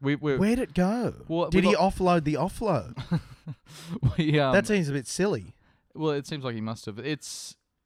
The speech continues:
Speaker 1: we, like, we lost that offload game two to twelve, I believe. Also, al-,
Speaker 2: Mm.
Speaker 1: also these stats are, uh,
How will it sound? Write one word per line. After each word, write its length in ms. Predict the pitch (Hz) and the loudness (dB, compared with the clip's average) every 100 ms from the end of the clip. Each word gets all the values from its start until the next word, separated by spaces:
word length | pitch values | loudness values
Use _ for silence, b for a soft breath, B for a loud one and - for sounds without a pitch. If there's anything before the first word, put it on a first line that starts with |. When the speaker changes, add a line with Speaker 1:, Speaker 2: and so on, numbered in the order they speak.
| _ _ _ _ _ - | _ _ _ _ _ -14
Speaker 1:
we, 140 | 170 - - | -14 -12 -6
like, 140 | 160 160 | -4 0
we 80 | |
lost 220 | 156 170 - | 2 2 2
that 80 | 123 | -2
offload 240 | - 120 | 0 -2
game 140 | 113 110 | -4 -6
two 220 | - 131 | -6 -6
to 100 | 107 | -6
twelve, 300 | - 143 139 | -8 -6 -6
I 60 | 104 | -8
believe. 320 | 101 101 - | -6 -8 -8
Also, 180 | 110 180 | -8 0
al-, 220 | 175 147 | 2 2
Speaker 2:
Mm. 80 | 104 | 0
Speaker 1:
also 240 | 143 139 120 | -4 -2 -4
these 180 | 110 | -4
stats 260 | - 95 - | -6 -6 -6
are, 200 | 101 95 | -8 -6
uh, 260 | 104 101 | -6 -6